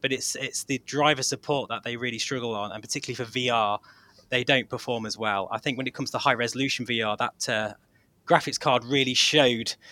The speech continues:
I mean, at one point, <laughs> my, my G two was, it was like having a fit. It literally, I, I put it native resolution, and one of the, uh, displays started shutting down. It just couldn't cope with it. Yet whether m-, my actual thirty ninety system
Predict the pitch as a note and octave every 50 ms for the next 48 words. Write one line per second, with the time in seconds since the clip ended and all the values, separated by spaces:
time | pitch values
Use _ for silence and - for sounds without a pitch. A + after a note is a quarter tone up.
0 | - - - - D#3 E3 E3+ E3+ F3+ F#3+ G3+ E3+ - - G3 G3+ F#3+ E3+ D#3 -
1 | - - - - - - - F3 F3+ E3+ - F#3+ G#3 F#3+ - - G#3 G3+ G3 E3+
2 | C#3+ C3+ - - - - - - - F#3 F3 E3+ F#3 F#3+ F3+ E3 - - - -
3 | - - _ _ _ - G3+ F#3+ E3+ D3 C3 - - - F3 C#3+ G#2 - - -
4 | - - D3 C3 E3 D#3+ B2 - - D3 C3+ C#3 C#3 D#3 C#3+ - F#3+ F#3 D#3 D#3
5 | D#3+ D#3 D3 - D3+ C3+ C#3+ B2+ C3+ C3+ C#3 C#3+ C#3+ - - A#2+ A2 G2 B2+ C3
6 | B2 - - _ - C#3 D3+ E3 E3 D#3 D3+ D3 C3 C3 - _ _ - C#3 C3
7 | B2 A#2 - B2+ - - - D3 C#3 B2+ B2 - - C#3+ A#2+ G2+ - - D#3+ -
8 | - A#2 A2+ - B2+ C3 A#2 G#2 G2 F#2+ - _ _ - - - - _ - -
9 | A#2+ - C3 - - D3 - A2 - C#3+ C#3 A#2 G#2 A2+ G#2+ G#2 F#2+ - _ _
10 | _ _ _ _ _ - A#2 A#2 B2 B2+ - B2+ C3+ C3+ B2 B2+ A#2 A#2+ - B2
11 | A#2+ A2+ A#2+ A#2+ A#2 A#2 - - B2 - - - A#2+ A2+ A2 - _ - - D3+
12 | C3+ A#2+ - A#2+ B2+ C3 C3 B2+ - - A2+ A2 - - A#2 - - B2 A2+ A2
13 | A2 G2 -